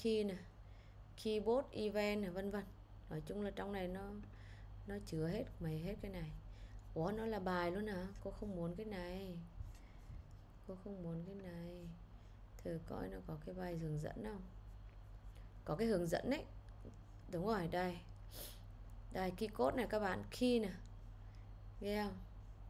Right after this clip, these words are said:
Quá trời luôn. Đấy, event này các bạn, H T M L event nè. Đấy. Event key nè.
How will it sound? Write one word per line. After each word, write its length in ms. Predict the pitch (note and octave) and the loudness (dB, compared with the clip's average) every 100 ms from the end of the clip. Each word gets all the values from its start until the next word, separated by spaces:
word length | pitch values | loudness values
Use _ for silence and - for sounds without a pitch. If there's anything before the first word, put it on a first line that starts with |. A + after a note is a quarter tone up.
| - | -8
Quá 200 | G#3 A#3 B3 | -4 -2 0
trời 260 | A3 G3 F#3 | 2 4 4
luôn. 220 | F#3+ G3+ F#3 - - - - - - - - | 4 2 0 -6 -4 -4 -4 -8 -8 -8 -2
Đấy, 180 | F3 - | 0 4
event 380 | A3+ G#3+ G#3+ A3+ | 4 6 6 6
này 100 | A3 | 6
các 60 | |
bạn, 180 | A3+ F#3 | 6 6
H 60 | A#3 - | 4 4
T 20 | |
M 100 | A3+ | 6
L 160 | A3 A3 | 6 4
event 420 | A3+ G#3+ G#3+ G#3+ | 4 6 4 4
nè. 80 | F#3 F#3 - - - - - - - | 0 -4 -10 -12 -12 -14 -14 -14 -8
Đấy. 340 | F#3+ F#3+ A#3+ C4+ - - - - - - - - - | 0 4 4 2 -4 -14 -16 -16 -14 -14 -14 -12 -2
Event 400 | G#3+ A3 A3+ A3+ | 2 4 4 6
key 200 | A#3+ | 6
nè. 120 | A3+ | 6